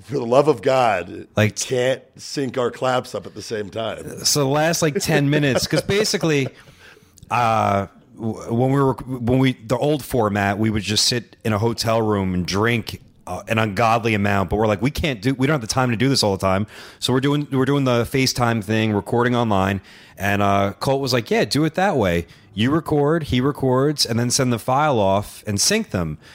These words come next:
Speaker 2: I'm like, "How do you do that?" He's like, "Well, you guys should clap at the beginning of the show." And we've been clapping like fucking baby seals, and we can't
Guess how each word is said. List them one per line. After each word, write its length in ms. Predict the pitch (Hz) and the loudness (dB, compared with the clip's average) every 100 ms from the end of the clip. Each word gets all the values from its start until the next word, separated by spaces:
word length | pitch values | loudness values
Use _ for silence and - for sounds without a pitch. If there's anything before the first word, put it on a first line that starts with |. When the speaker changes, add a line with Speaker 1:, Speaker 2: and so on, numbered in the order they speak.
| - _ | -20 _
Speaker 2:
I'm 120 | 104 | -2
like, 100 | 117 | -2
"How 160 | - 107 | -2 0
do 80 | 117 | 0
you 80 | 117 | 0
do 200 | 135 175 | 0 2
that?" 180 | 101 | 0
He's 100 | 95 | 0
like, 100 | 98 | 0
"Well, 320 | 104 120 117 - - - | 0 0 0 -4 -10 -2
you 100 | 110 | 0
guys 180 | 131 | 2
should 160 | - 113 | 0 -2
clap 400 | - 143 135 113 | -4 0 0 -2
at 80 | 104 | -4
the 60 | |
beginning 220 | 104 113 107 | -2 0 0
of 60 | |
the 60 | 95 | 0
show." 460 | - 120 101 87 - - - - - | 0 2 0 0 -4 -16 -20 -16 -2
And 120 | 110 | 0
we've 120 | 135 | 2
been 140 | 143 | 0
clapping 420 | 123 - 135 139 117 | -2 -2 0 0 -4
like 140 | 98 | -6
fucking 480 | - 123 107 92 87 | -4 -2 -2 -2 0
baby 300 | 113 117 107 | 0 2 2
seals, 520 | - 120 120 98 90 | 0 2 2 0 0
and 60 | 98 | -2
we 80 | |
can't 440 | 98 - 123 113 | 0 0 0 -2